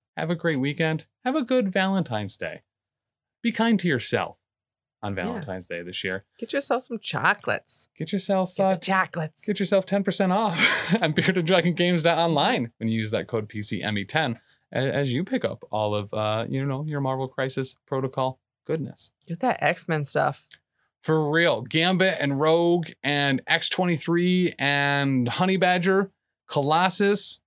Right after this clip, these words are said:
Speaker 1: Magik, and the Juggernaut and the Sentinel Terrain Pack are all there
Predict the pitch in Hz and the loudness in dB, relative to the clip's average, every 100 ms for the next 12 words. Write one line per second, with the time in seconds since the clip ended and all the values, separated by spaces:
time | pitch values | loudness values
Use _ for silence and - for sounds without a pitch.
0 | - 127 165 185 185 190 - _ 151 175 | -4 0 2 2 2 0 -4 _ 0 2
1 | 185 170 139 110 151 190 147 110 90 - | 4 2 0 2 2 4 0 -2 -6 -6
2 | 180 247 220 180 - 214 202 - 196 233 | 0 2 4 2 2 2 0 -2 0 2
3 | 226 127 113 120 - - 165 170 165 156 | 2 2 0 -2 -2 0 2 4 4 2
4 | 139 127 156 147 101 | -4 0 4 4 0